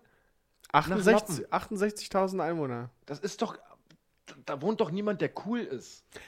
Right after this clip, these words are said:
Speaker 1: Naja, man
Speaker 2: Genauso
Speaker 1: muss dazu
Speaker 2: wie in Salzgitter oder sowas.
Speaker 1: Man muss
Speaker 2: Das ist
Speaker 1: sagen,
Speaker 2: doch
Speaker 1: dass, ich hab da mit einem Koch gedreht.
Speaker 2: Ja?
Speaker 1: Und der Koch war wirklich cool. Das war eine coole Socke. Der hat bei The Taste mitgemacht.
Speaker 2: Ja, gut.
Speaker 1: Okay, ge-, The Taste kennst du?
Speaker 2: Ja.
Speaker 1: Ja.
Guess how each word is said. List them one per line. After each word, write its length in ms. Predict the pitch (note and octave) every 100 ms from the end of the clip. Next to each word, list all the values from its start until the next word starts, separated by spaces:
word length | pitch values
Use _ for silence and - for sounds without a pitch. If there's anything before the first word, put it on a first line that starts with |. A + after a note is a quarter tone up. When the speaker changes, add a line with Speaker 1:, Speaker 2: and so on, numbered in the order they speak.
| -
Speaker 1:
Naja, 240 | C#3+ F3+ A#3+
man 120 | G3
Speaker 2:
Genauso 100 | F3
Speaker 1:
muss 60 | F#3
dazu 100 | G#3
Speaker 2:
wie 40 |
in 80 | F3+
Salzgitter 680 | D#3 E3 - A3 - A#3 E3
oder 200 | C3+ C3
sowas. 200 | B2 B2
Speaker 1:
Man 100 | D#3+
muss 80 | G3
Speaker 2:
Das 40 |
ist 40 | G3
Speaker 1:
sagen, 240 | G3 A3
Speaker 2:
doch 60 | G#3+
Speaker 1:
dass, 80 | F3+
ich 180 | E3 -
hab 120 | F#3
da 80 | F#3
mit 180 | F3 D#3+
einem 120 | D#3
Koch 260 | - G#3+
gedreht. 640 | - F#3 F#3+ A3 B3 - - -
Speaker 2:
Ja? 300 | A#2 C#3+ F#3+
Speaker 1:
Und 120 | D#3
der 80 | D#3
Koch 220 | - A#3
war 100 | A3+
wirklich 220 | G#3+ G3+ - B2+
cool. 260 | A#2 A#2+ - _ _
Das 80 | _
war 60 | A#3
eine 60 | A#3
coole 220 | A#3 F#3+
Socke. 340 | E3+ D#3+ A#2+ - - -
Der 80 | D#3
hat 40 | D3+
bei 140 | D#3+
The 80 | D3+
Taste 400 | - E3+ F#3 -
mitgemacht. 640 | B2 - A#2 A#2 - - _ -
Speaker 2:
Ja, 320 | - - - B1+ - G1+ G1+ _ - -
gut. 380 | F#2 G2 - - _ _ _ _
Speaker 1:
Okay, 340 | C#3 D#3+ - C#3+
ge-, 180 | D3 C#3+
The 100 | C#3+
Taste 240 | D#3+ F3
kennst 180 | F#3 G3+
du? 60 | C4+
Speaker 2:
Ja. 260 | A#2+ A2 F3
Speaker 1:
Ja. 260 | C3 B2+